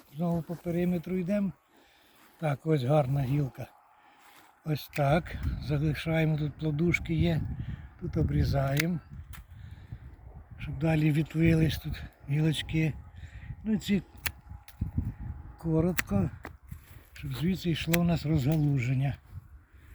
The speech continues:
Так, внизу цю теж укорочуємо. Цю залишаємо гарне на плодоношення. А ось тут зрізаємо взагалі верхушку і ці укорочуємо.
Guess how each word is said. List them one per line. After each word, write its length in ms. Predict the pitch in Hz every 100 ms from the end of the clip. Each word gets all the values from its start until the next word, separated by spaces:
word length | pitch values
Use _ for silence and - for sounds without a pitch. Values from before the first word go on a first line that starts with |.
| - - - -
Так, 220 | 151 139 123
внизу 340 | 165 151 156
цю 180 | - 143
теж 280 | 160 143 135
укорочуємо. 880 | 143 - 151 151 156 - 175 180 - _ - _ - - - - - - - - - -
Цю 180 | - 165
залишаємо 760 | 139 143 147 - 151 147 135 123
гарне 320 | 151 143 139
на 140 | 139
плодоношення. 1040 | 139 143 139 143 143 156 147 175 175 175 170 - - - - - _ - - - - - - - - - -
А 40 | 160
ось 100 | 147
тут 220 | - 220 - _ _ _ _ _ _ _ _ _ _ _ _ - _ _ _ _ _ _ -
зрізаємо 720 | 135 175 160 151 151 151 139
взагалі 500 | 127 143 131 131 123 -
верхушку 760 | 151 151 - 196 190 - 208 - - - - - - - - -
і 60 | 208
ці 220 | - 208
укорочуємо. 800 | 196 151 175 151 151 - 156